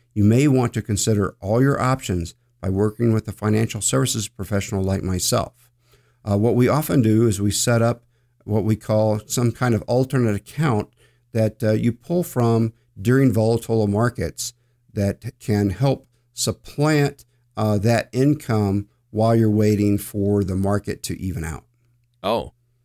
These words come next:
Speaker 2: uh, that's another bit of good news that, uh, that, you know, these resources are out there.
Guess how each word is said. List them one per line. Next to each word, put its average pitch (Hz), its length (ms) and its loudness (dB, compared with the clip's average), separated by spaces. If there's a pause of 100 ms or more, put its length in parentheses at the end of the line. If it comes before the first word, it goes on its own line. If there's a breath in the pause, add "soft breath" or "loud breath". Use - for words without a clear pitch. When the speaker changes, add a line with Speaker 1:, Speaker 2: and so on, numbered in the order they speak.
(160)
Speaker 2:
uh, 135 160 -4
that's 147 240 0
another 147 320 0
bit 139 160 0
of 123 100 -2
good 127 180 -2
news 151 420 -2
that, 127 260 -6
uh, 123 240 -4
that, 127 200 -4 (420)
you 175 120 -6
know, 120 140 -4
these 120 240 -6
resources 123 640 -6
are 123 100 -4
out 117 280 -6
there. 123 260 -2